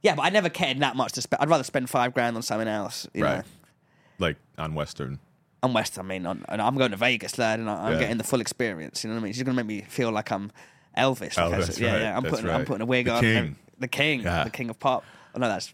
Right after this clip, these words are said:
Speaker 2: That's Michael.
Speaker 1: M J, yeah.
Speaker 2: Yeah. Rest in peace. Um,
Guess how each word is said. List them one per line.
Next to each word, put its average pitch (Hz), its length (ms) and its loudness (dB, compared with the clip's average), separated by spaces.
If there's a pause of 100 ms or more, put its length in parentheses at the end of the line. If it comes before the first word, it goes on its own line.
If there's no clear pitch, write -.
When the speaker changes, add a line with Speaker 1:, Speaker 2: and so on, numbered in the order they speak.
Speaker 2:
That's - 380 -4
Michael. 123 160 -4
Speaker 1:
M 127 60 -4
J, 107 220 -6
yeah. 110 180 -8
Speaker 2:
Yeah. - 240 -8 (220)
Rest 69 220 -10
in 62 60 -8
peace. 67 400 -10
Um, 90 500 2